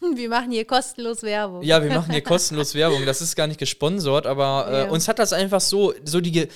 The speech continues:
Speaker 2: die Gerichte, die die sich ausgedacht haben, plus, ähm,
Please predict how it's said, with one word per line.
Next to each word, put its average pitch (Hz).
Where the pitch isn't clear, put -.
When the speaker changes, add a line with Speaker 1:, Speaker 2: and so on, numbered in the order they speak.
Speaker 2:
die 165
Gerichte, 156
die 214
die 220
sich 202
ausgedacht 208
haben, 220
plus, -
ähm, 156